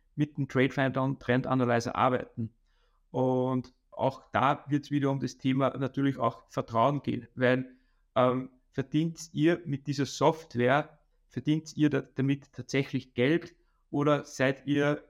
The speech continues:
unter Anführungszeichen Schaufelverkäufer und verkauft die Software? Und da kann ich eine ganz klare Antwort geben. Ähm, wir haben Programmierer,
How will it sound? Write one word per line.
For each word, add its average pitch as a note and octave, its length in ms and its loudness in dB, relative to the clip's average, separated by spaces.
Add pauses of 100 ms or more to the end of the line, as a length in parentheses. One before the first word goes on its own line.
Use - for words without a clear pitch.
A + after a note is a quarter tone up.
(120)
unter C3+ 240 -2
Anführungszeichen C3+ 800 -2
Schaufelverkäufer C#3 840 0
und C3+ 60 -4
verkauft - 420 -4
die B2+ 60 -10
Software? C#3 520 -4 (760)
Und C3 160 -10
da B2+ 80 2
kann C#3 220 0
ich C3 80 0
eine C3+ 80 0
ganz C3+ 360 2
klare C3 340 2
Antwort C3+ 500 -2
geben. A#2 340 -4 (480)
Ähm, B2 380 0
wir C3 160 0
haben B2+ 160 0
Programmierer, D3 840 0